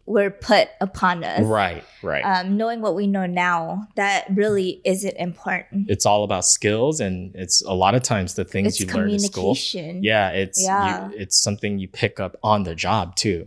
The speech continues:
Speaker 2: you know?
Speaker 1: Mm-hmm.
Speaker 2: It's not through the theories and concepts. I mean, sometimes, but
Speaker 1: Sometimes.
Speaker 2: yeah.
Speaker 1: But a lot of times it's, um, things they don't teach in school, like soft
Speaker 2: For sure.
Speaker 1: skills.
Speaker 2: For sure.
Speaker 1: Yeah.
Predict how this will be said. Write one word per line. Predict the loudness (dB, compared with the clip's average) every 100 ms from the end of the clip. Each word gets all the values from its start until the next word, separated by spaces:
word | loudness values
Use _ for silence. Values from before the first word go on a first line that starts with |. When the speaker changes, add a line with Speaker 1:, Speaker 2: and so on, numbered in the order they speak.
| -10
Speaker 2:
you | -2
know? | 0 2
Speaker 1:
Mm-hmm. | 0 0 -4 _ _ -4
Speaker 2:
It's | 0 2
not | 2 -2
through | -8 -6
the | -6 -6 -6 -12
theories | -4 2 4 2 -2 -4
and | -6 -6
concepts. | -6 -4 -6 -6 -6
I |
mean, | 0 2
sometimes, | 2 0 -6 -8
but | 0
Speaker 1:
Sometimes. | 0 0 -4 -4 -6 -2
Speaker 2:
yeah. | -2 -2 -4
Speaker 1:
But | 2 4
a | 4
lot | 4 0
of |
times | 0 0 0
it's, | -2 -6 -2
um, | 2 2 0 -4 4
things | 4 6
they | 2 4
don't | 2 2
teach | -10 -8 -8
in | -8
school, | -4 2 2
like | 2 -2
soft | 0 2 4
Speaker 2:
For |
sure. | 4 4
Speaker 1:
skills. | 2 0 -8 -12 -4
Speaker 2:
For | -2
sure. | 0 -2 -4 -10 _ _ _ -8
Speaker 1:
Yeah. | -4 -4 -4 -10